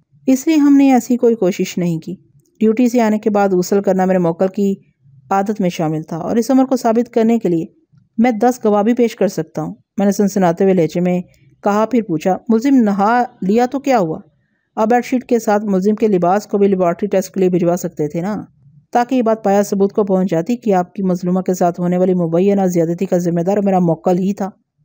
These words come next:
आप अपने मौक्कल को जितना सीधा साधा समझ रहे हैं, ये वैसा नहीं है," आईओ ने तंजिया लहजे में कहा। "क्या मतलब?" मैंने चौंक कर सवालिया नज़र से उसकी तरफ देखा। वो जवाब में बताने लगा, "जनाब,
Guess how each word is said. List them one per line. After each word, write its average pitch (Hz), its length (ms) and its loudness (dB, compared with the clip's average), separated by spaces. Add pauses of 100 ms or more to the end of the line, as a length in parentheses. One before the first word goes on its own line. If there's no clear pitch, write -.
आप 233 180 0
अपने 254 200 2
मौक्कल 226 280 2
को 233 120 -2
जितना 208 300 0
सीधा 220 260 0
साधा 214 240 0
समझ 220 340 0
रहे 254 140 2
हैं, 269 60 4
ये 247 80 4
वैसा 202 300 0
नहीं 214 180 2
है," 170 140 -4 (520)
आईओ 202 280 2
ने 208 100 0
तंजिया 190 360 0
लहजे 170 260 -4
में 170 140 -4
कहा। 180 220 -8 (480)
"क्या 240 180 2
मतलब?" 214 400 -2 (140)
मैंने 202 220 0
चौंक 190 240 -2
कर 208 80 0
सवालिया 190 440 0
नज़र 185 240 0
से 190 120 -4
उसकी 208 200 -4
तरफ 180 180 0
देखा। 170 340 -2
वो 185 140 -2
जवाब 185 280 0
में 196 100 -2
बताने 180 280 0
लगा, 185 180 0
"जनाब, 165 360 -4